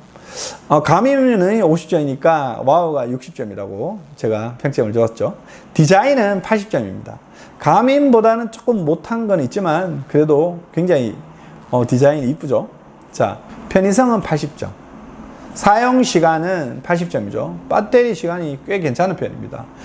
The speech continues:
인지도는, 어, 네, 팔십 점이죠. 와우가, 예, 인지도가 좋은 편. 그리고 기능도 꽤 괜찮습니다. 팔십 점. 지피에스 성능 뭐 팔십 점입니다. 요즘 최근에 나오는 국산 제품인데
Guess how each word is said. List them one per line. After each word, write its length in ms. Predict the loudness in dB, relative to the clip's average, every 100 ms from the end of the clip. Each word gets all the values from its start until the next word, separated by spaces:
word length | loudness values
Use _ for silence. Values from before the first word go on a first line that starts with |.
| -20 -6 2
인지도는, 720 | 4 6 4 2 -2 -6 -8 -14 -20 -18 -2
어, 240 | 0 0 -4
네, 100 | -6
팔십 320 | -2 -2 0
점이죠. 460 | -2 -2 -4 -4 2
와우가, 640 | 2 4 0 -6 -8 -14 -20 _ -10
예, 140 | -8
인지도가 420 | -4 -2 0 -2 0
좋은 220 | 0 0
편. 80 | -6 -14 -6
그리고 280 | 0 2 2
기능도 800 | 4 4 6 2 0 0 -2 -8 -12
꽤 200 | -10 -8
괜찮습니다. 540 | -8 -10 -6 -6 -6
팔십 400 | -4 -4 -4 -10
점. 100 | -14 -14 -20 -20 -20 -20 -20 -20 -4
지피에스 520 | -2 2 2 2 0
성능 340 | -2 -4 -4
뭐 100 | -6
팔십 280 | -2 -4 -2
점입니다. 440 | -8 -8 -14 -12 -10 -6 2
요즘 200 | 4 4
최근에 400 | 4 4 4 4
나오는 340 | 4 2 -2
국산 340 | -4 -2 0 0
제품인데 640 | -2 -4 -4 0 0 -2